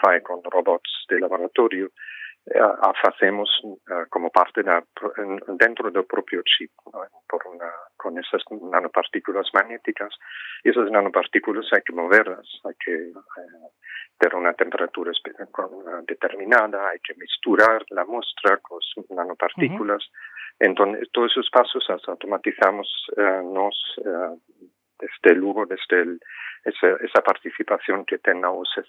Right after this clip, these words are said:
Speaker 1: C no, no consorcio.
Speaker 2: Eh, como se ve, hai que ensamblar diferentes pezas, diferentes partes, eh, para facer ese mecanismo, para ese, ese chip, eh, P C R, e, e en-, enlazar a outros traballos dos diferentes grupos, Bruno.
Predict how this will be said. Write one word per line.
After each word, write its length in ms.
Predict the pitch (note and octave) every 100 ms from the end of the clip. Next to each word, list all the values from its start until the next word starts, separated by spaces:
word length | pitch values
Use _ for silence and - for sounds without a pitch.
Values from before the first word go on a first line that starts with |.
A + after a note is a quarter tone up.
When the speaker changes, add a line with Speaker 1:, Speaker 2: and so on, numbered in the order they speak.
| -
Speaker 1:
C 160 | F#2+ G2+
no, 400 | F#2 F#2 E2+ E2+
no 160 | F2+
consorcio. 720 | - F2+ - E2+ - - E2+ _ _
Speaker 2:
Eh, 240 | E3 D#3
como 160 | E3+ E3
se 80 | E3
ve, 240 | F#3+ B3+
hai 160 | G3 G3+
que 80 | G#3+
ensamblar 320 | F#3+ F3+ G3
diferentes 480 | F#3+ F3+ F3+ F3 -
pezas, 240 | G3 E3
diferentes 400 | E3 F3 F3 F3
partes, 560 | - G#3 G#3 A#3 A3 -
eh, 160 | E3+
para 160 | E3 E3
facer 240 | D3+ F3+
ese 160 | F3 G3
mecanismo, 480 | F#3 F#3 G#3 A3 G#3+
para 160 | D#3+
ese, 240 | - F3+ E3+ - - - C#3
ese 240 | E3 D#3
chip, 240 | A3 G#3+ - - _ -
eh, 640 | D3+ D3+ D3+ D3 D3 C#3+
P 80 | F#3
C 240 | F#3 G3
R, 240 | G#3+ C#4 E4+ - _ _ -
e, 80 |
e 200 | F3 F3+ E3+
en-, 240 | F3 E3+ F3 F3
enlazar 320 | E3 - G3+
a 80 | A#3+
outros 240 | G#3+ -
traballos 320 | F3 E3+ A3
dos 80 | F#3
diferentes 400 | D3+ D#3+ D#3+ D#3
grupos, 400 | F3 C4+ C3+ A#2+
Bruno. 240 | C3+ A#2